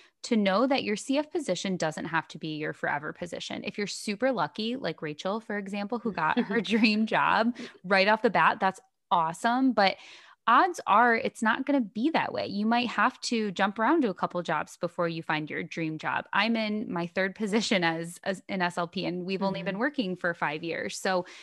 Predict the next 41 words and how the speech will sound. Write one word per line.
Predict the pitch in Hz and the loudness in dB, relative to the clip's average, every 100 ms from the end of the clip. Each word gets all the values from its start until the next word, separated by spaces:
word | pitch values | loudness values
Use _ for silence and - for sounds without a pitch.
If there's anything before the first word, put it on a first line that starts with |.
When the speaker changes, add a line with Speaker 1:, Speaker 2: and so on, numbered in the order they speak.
| - - | -8 0
Speaker 1:
that's | 233 - | 0 0
just | 240 247 | -6 -6
kind | - 269 247 | 0 4 4
of | 220 202 175 - | 2 0 -8 -4
the | 190 | 0
way | 190 180 165 | 4 4 4
my | 160 156 | 0 0
life | 190 226 - | 0 -2 -2
took | - 254 - | -6 -4 0
me. | 277 277 - | 0 0 0
And | 180 | -2
it's | 165 - - | -2 -6 -8
the | 175 | -4
way | 170 165 160 | -4 -4 -4
that | 156 160 151 151 - _ _ _ - | -2 -2 0 -4 -8 _ _ _ -6
um, | 165 - - - 190 220 - | -4 -4 -8 -10 -12 -12 -10
I | 180 | -8
chose | 190 175 165 | -6 -6 -6
to | 170 | -8
kind | 175 160 | -6 -6
of | 151 151 | -6 -10
seek | - 180 - | -12 -12 -8
out | - 160 165 - - | -6 -6 -6 -12 -14
different | 196 170 170 160 | -10 -8 -8 -8
jobs | 135 147 190 180 | -6 -6 -8 -10
when | 160 | -8
I | 151 | -6
wanted | 151 151 151 | -8 -10 -10
something | 160 147 151 151 | -14 -12 -10 -10
new, | 147 175 | -10 -10
but | 208 - 190 | -6 -6 -6
it | |
doesn't, | 294 302 330 - | -10 -10 -12 -10
you | 208 | -6
don't | - - | -6 -6
have | 254 - | -8 -8
to | |
be | 185 185 | -10 -6
there | 190 | -6
forever. | - 143 160 - - - - - _ _ _ - | -6 -4 -4 -4 -16 -16 -20 -20 _ _ _ -2
I | 190 196 214 240 254 | 0 0 0 -2 -2